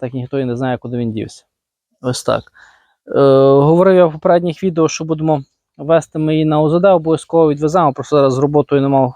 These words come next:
можливості, часу. І обов'язково вже місяць часу, як вона пов'язана, будемо вести її на У З Д. Обов'язково відвеземо, можливо, навіть і цього тижня. Поїдемо з нею на У З Д. Просто У З Д добре чим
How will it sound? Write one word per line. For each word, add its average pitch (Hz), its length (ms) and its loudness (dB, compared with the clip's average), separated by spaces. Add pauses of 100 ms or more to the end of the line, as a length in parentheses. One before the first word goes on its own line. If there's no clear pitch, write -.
(100)
можливості, 156 580 0
часу. 160 420 0 (720)
І 139 160 4
обов'язково 151 640 2
вже 147 240 -2
місяць 151 340 0
часу, 151 340 0
як 135 120 0
вона 143 120 0
пов'язана, 160 560 0 (400)
будемо 156 400 -4
вести 143 380 -2
її 143 140 -2
на 131 180 -2
У 143 200 -4
З 139 160 -2
Д. 117 200 -2 (880)
Обов'язково 131 640 2
відвеземо, 131 480 2
можливо, 131 360 0
навіть 131 320 0
і 123 60 -4
цього 131 280 -6
тижня. 110 380 -6 (680)
Поїдемо 127 320 0
з 113 80 -8
нею 110 200 -2
на 110 160 -2
У 110 60 -4
З 117 120 -4
Д. 104 160 -4 (800)
Просто 175 380 0
У 185 80 2
З 165 120 2
Д 196 140 2
добре 175 280 0
чим 131 240 -2